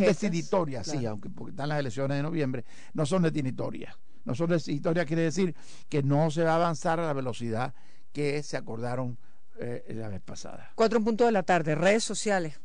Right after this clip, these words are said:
Speaker 1: para quienes quieran pelear, felicitar o regañar a Tomás Socias.
Speaker 2: En Twitter, eh,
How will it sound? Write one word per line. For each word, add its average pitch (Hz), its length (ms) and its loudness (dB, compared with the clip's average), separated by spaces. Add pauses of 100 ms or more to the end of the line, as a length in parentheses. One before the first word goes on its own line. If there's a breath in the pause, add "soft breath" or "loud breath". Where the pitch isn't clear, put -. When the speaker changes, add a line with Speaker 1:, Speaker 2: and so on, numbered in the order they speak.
(120)
Speaker 1:
para 170 200 0
quienes 180 240 0
quieran 185 360 2
pelear, 175 760 6
felicitar 180 880 0
o 202 80 0
regañar 170 380 0
a 185 60 2
Tomás 185 260 0
Socias. 175 360 0
Speaker 2:
En 131 100 -2
Twitter, 190 680 2
eh, 135 280 0